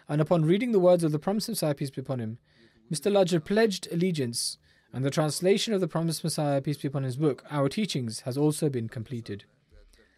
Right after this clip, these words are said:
This is how Allah the Almighty is drawing people's hearts towards Islam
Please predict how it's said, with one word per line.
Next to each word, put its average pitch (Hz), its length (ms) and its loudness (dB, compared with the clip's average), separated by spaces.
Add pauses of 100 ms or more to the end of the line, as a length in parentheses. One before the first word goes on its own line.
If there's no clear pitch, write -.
(260)
This 233 340 0
is 165 160 0
how 151 200 2
Allah 147 340 4
the 139 120 2
Almighty 135 440 0
is 127 100 -2
drawing 165 320 2
people's 147 280 -6
hearts 131 340 -2
towards 127 240 -6
Islam 120 480 -4